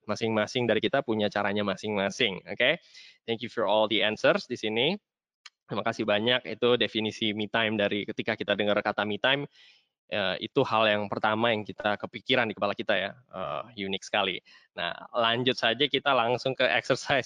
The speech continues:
yang berikutnya. Minta tolong share lagi dong teman-teman. Apa sih hal-hal yang baru ya? Hal-hal yang baru ya, bukan yang sudah lama dilakukan. Hal-hal baru apa yang sudah Anda lakukan untuk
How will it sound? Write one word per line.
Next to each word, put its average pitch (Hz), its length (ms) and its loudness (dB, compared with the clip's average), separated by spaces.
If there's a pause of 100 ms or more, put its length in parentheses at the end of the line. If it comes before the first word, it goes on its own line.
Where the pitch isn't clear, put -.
yang 123 80 2
berikutnya. 147 720 0 (160)
Minta 123 240 -4
tolong 131 240 4
share 131 160 2
lagi 127 320 0
dong 147 160 0
teman-teman. 131 400 -4 (480)
Apa 165 240 -2
sih 208 240 -4 (400)
hal-hal 151 480 2
yang 139 320 2
baru 120 240 4
ya? 104 240 -2
Hal-hal 143 320 4
yang 135 160 4
baru 151 160 6
ya, 127 160 4
bukan 113 320 0
yang 113 80 -2
sudah 117 160 2
lama 113 240 2
dilakukan. 110 560 -2 (400)
Hal-hal 135 320 4
baru 127 240 2
apa 147 240 2
yang 147 80 2
sudah 156 400 2
Anda 135 160 4
lakukan 123 560 0
untuk 202 480 -2